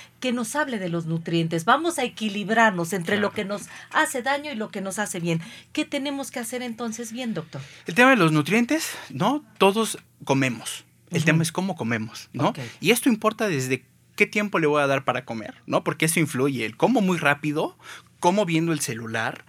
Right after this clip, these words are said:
Speaker 1: Híjole.
Speaker 2: como, eh, eh, sin poner atención, eso afecta también, ¿no?
Speaker 1: Ujú.
Speaker 2: Eh, hay bibliografía que habla de que para comer tenemos que hacer a nuestro cerebro consciente de comer. De, me voy a
Speaker 1: Ujú.
Speaker 2: sentar, voy a poner atención a lo que me voy a comer, lo voy a ver, lo voy a oler, lo voy a disfrutar.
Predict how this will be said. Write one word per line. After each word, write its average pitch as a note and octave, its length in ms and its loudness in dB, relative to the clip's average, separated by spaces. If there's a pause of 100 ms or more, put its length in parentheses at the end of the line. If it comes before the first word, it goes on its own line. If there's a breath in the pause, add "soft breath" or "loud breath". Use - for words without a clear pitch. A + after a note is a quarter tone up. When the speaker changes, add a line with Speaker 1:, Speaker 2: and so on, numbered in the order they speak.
(100)
Speaker 1:
Híjole. G#3 240 -12
Speaker 2:
como, G3+ 800 2
eh, A#2 340 -6
eh, A2 640 -8
sin D3 260 2
poner C#3+ 280 2
atención, C3 480 -4
eso E3 240 -4
afecta B2+ 400 -4
también, A#2 480 -6
¿no? B2 220 2
Speaker 1:
Ujú. G#2+ 60 -8 (520 loud breath)
Speaker 2:
Eh, C#3 400 4
hay E3 100 6
bibliografía D3 720 -2
que C#3 100 -8
habla C3 220 0
de B2+ 140 -2
que B2+ 100 -8
para A#2 260 -4
comer A#2+ 360 -4
tenemos D3 440 -2
que - 80 -8
hacer C#3 220 -4
a C#3+ 60 -2
nuestro C3 260 -4
cerebro B2 380 -6
consciente A#2 460 -6
de A#2 100 -8
comer. G2 320 -10 (120)
De, C3 140 -2
me D#3 160 -4
voy C3+ 160 2
a A#3+ 40 0
Speaker 1:
Ujú. B3+ 100 -4
Speaker 2:
sentar, D#3 340 -4 (280 loud breath)
voy D3 220 2
a C4 60 2
poner D#3 300 2
atención C3+ 440 -4
a B2+ 60 -4
lo A#2+ 140 -8
que A2+ 100 -6
me A#2 140 -4
voy D#3+ 260 -4
a G#3 100 -8
comer, A2+ 300 -6
lo B2+ 140 -2
voy E3 240 2
a E3+ 80 2
ver, C3 260 -4
lo B2+ 100 -6
voy E3 280 -2
a E3 40 4
oler, B2 320 0
lo A#2+ 140 -4
voy B2+ 220 -2
a E3+ 60 -2
disfrutar. D#3 520 -8